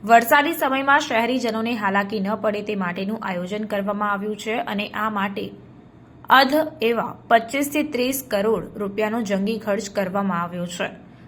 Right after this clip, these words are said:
કોર્પોરેશનનું કહેવું છે કે શહેરમાં એકસો ત્રીસ જેટલા વોટર લોક ઇન સ્પોટ નક્કી કરવામાં આવ્યા હતા,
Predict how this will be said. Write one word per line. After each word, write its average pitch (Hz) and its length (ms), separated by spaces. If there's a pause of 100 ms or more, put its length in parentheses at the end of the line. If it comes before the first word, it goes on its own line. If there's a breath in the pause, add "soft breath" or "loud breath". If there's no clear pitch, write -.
(120)
કોર્પોરેશનનું 302 880
કહેવું 254 280
છે 254 180
કે 269 140
શહેરમાં 226 520
એકસો 202 200
ત્રીસ 226 300
જેટલા 214 360
વોટર 196 360
લોક 202 320
ઇન 220 140
સ્પોટ 208 420
નક્કી 196 260
કરવામાં 190 460
આવ્યા 170 300
હતા, 175 200